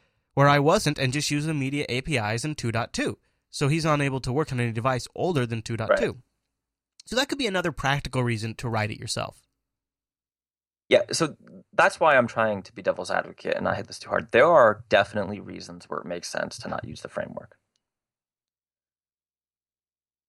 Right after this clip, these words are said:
Speaker 2: It's just you have to do that knowingly, and then you have to, you know, I think the real issue hit here is that when you don't communicate that you're doing something a little unusual to the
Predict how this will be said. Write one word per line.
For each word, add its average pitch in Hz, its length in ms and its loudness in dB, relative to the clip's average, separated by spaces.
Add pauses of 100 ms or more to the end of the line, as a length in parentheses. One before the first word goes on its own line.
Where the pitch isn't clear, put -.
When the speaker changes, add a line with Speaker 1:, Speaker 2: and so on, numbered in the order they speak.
(720)
Speaker 2:
It's - 120 0
just - 160 0
you 135 80 0
have 127 220 2
to 107 120 0
do 107 160 -2
that 101 160 6
knowingly, 104 460 4
and 113 120 4
then 117 120 8
you 113 100 6
have 110 280 2
to, 98 100 -6
you 85 160 -4 (2000)
know, - 60 6
I 110 100 4
think 170 200 -2
the 120 80 -2
real 117 200 4
issue 107 260 -2
hit 98 280 -4 (200)
here 104 380 2
is 95 140 -2
that - 140 6
when 98 80 0
you 101 100 -2
don't 117 240 4
communicate 101 680 -2
that - 120 0
you're 90 100 -2
doing 85 280 0
something 90 340 0
a - 80 -6
little 90 280 4
unusual 87 580 2
to - 120 -4
the - 300 0